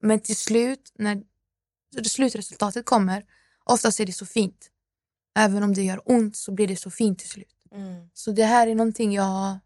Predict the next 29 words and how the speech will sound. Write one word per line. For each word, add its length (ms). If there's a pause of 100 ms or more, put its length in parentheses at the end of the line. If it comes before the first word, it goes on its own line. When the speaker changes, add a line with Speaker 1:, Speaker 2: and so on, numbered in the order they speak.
(640)
Speaker 1:
jag 200
vill 140
jobba 260
på. 260 (380)
Speaker 2:
Hur 120
skulle 260
du 60
säga 360
att 460 (480)
din 280
syn 460
på 140
livet 600 (240)
har 240
förändrats? 840 (1160)
Från 360
att 320
du 560
vet 240
att 60
du 60
har 40
varit 120
frisk 540
till 140
Speaker 1:
Mm. 120
Speaker 2:
att 200
ha 80
blivit 460